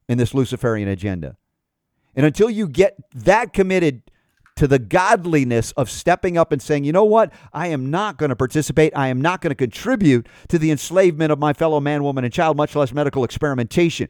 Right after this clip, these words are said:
because then we get back to the German thing. Totalitarianism, uh, in the guise of, "Oh, it's not Nazism," but it's totalitarianism.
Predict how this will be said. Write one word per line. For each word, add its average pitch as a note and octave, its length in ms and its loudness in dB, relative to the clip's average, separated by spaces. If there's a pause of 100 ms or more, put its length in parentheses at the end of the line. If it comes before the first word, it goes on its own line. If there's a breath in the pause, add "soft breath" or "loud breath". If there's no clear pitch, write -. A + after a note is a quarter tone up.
(200 soft breath)
because C3+ 240 -2
then D#3 120 0
we D3+ 100 0
get C#3+ 160 2
back D3 240 0
to D#3 100 -4
the D#3 100 -2
German D3+ 400 0
thing. G2+ 220 -6 (960)
Totalitarianism, D3 1160 2 (300 soft breath)
uh, C3 160 -2
in C#3+ 140 0
the B2+ 80 0
guise C#3 340 0
of, A#2+ 220 0
"Oh, C#3+ 120 0
it's C#3 140 -6
not D3+ 180 -6
Nazism," G#2+ 680 -4
but D3+ 120 0
it's - 80 -16
totalitarianism. G3+ 1000 -6